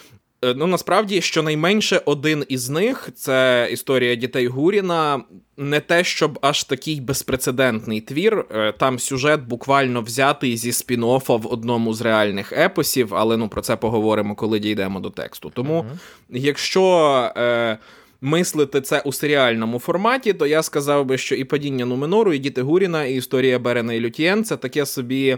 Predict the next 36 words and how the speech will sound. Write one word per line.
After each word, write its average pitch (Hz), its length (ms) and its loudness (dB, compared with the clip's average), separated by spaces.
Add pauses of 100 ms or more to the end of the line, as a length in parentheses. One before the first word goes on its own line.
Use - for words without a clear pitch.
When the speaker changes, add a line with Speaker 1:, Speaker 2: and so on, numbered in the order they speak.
(500)
Speaker 1:
Better 143 400 0
Call 139 320 2
Saul 147 640 2
для 117 600 2
всесвіту 110 1120 0
Сильмарилліона, 139 680 2
конкретно 131 460 0
для 117 140 0
арки 120 280 0
Сильмарилів. 107 640 -4 (360)
Speaker 2:
Окей, 139 200 -6
тільки 156 260 2
ти, 156 220 0
напевно, 143 320 2
мав 139 160 4
на 135 60 -2
увазі 131 180 0
Загибель 127 380 2
Гондоліна, 110 560 2
тому 113 240 -4
що - 160 -6
Падіння 110 1000 0
Нуменору 117 340 0
Speaker 1:
Е, 151 160 2
та, 170 140 0
Speaker 2:
це 170 60 -2
Speaker 1:
та, - 80 2
та, - 60 2
та, 147 120 -2
та, 127 160 0
з-, 135 220 -4
е, 127 180 0
пар-, 147 300 0
пардон, 127 360 -2
Загибель 127 360 -4
Гондоліна. 95 580 -10